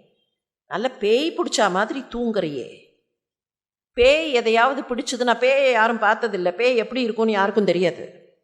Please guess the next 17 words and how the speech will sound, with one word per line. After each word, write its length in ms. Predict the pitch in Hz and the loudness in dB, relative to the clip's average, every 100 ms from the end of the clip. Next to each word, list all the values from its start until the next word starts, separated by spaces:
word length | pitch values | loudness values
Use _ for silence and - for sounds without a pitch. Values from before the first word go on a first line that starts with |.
| _ _ _ _ _ _ _ _ _ _ _ | _ _ _ _ _ _ _ _ _ _ _
ஆனா 180 | 233 262 | 0 2
பேய் 360 | 262 294 330 | 8 8 8
எதையாவது 540 | 277 247 262 285 - 262 | 4 6 6 4 0 -2
பிடிச்சதுன்னா 380 | - 247 277 269 | -2 -2 0 4
கெட்டியா 400 | 226 226 - 285 | 2 2 2 2
பிடிச்சுக்கும்னு 600 | 294 233 226 262 226 254 | 4 0 -2 0 0 0
கணக்கு. 460 | 220 196 196 190 - | 0 0 0 -6 -2
அதுக்கு 260 | 220 226 240 | -2 -2 2
தான் 220 | 285 240 | 2 4
பேய்ன்னு 440 | 240 262 311 320 | 6 6 6 0
சொன்னாலே 540 | 294 254 220 220 208 294 | 0 0 2 4 4 2
அது 160 | 285 | 2
கெட்டியா 580 | 196 175 233 240 - 311 311 | -2 2 2 2 2 4 4
பிடிச்சுக்கும், 340 | 247 247 240 285 | 2 -2 0 0
அப்புறம் 360 | 254 240 208 | 2 2 6
விடாதுன்னு 380 | 226 233 208 233 | 8 8 8 2
அர்த்தம். 460 | 202 - - - | -2 -4 -14 -16